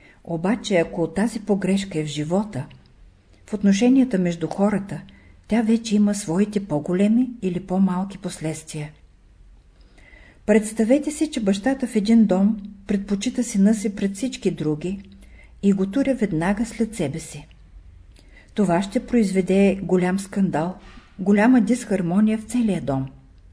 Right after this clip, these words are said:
Такъв е резултатът от поставяне на тройката пред двойката. Ако пък майката предпочита дъщерята пред сина, ще имаме числото едно,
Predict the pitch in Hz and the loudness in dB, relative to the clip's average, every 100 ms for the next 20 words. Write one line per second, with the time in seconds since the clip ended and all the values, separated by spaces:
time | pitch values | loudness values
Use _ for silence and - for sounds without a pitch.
0 | - - _ _ _ _ - - - - | -20 -20 _ _ _ _ -20 -20 -14 -6
1 | 190 - 196 269 294 269 262 226 202 208 | -4 0 2 2 2 0 -4 -2 -4 -2
2 | 214 214 - 202 196 196 202 175 196 208 | -4 -4 -4 -4 -2 -6 -2 2 4 4
3 | 208 190 180 - 170 190 196 233 262 269 | 4 2 0 0 2 2 0 -4 -4 -4
4 | - _ _ _ - 247 220 - 185 156 | -8 _ _ _ -4 0 0 0 -2 -2
5 | 151 151 - 156 - _ _ _ _ - | -4 -10 -12 -18 -18 _ _ _ _ -20
6 | _ - _ _ _ - _ - - - | _ -20 _ _ _ -20 _ -20 -20 -18
7 | - 196 196 180 165 - - 151 202 220 | -4 -4 -2 -4 -6 -6 -4 0 0 0
8 | - 294 269 247 - 196 202 185 170 170 | -4 -4 -2 -2 -4 -6 -4 -4 -4 -6
9 | - 185 196 185 - 165 - - 151 180 | -2 -2 -2 -4 -8 -10 -10 -10 -4 -4
10 | 240 - - - - - - - 175 208 | -4 -8 -20 -20 -20 -20 -20 -6 0 4
11 | 240 254 254 254 202 - 165 165 - 147 | 6 6 6 2 -6 -4 -4 -4 -8 -12
12 | - _ - - _ - - - - 190 | -12 _ -20 -20 _ -20 -20 -12 -4 -2
13 | 165 170 247 | -2 0 0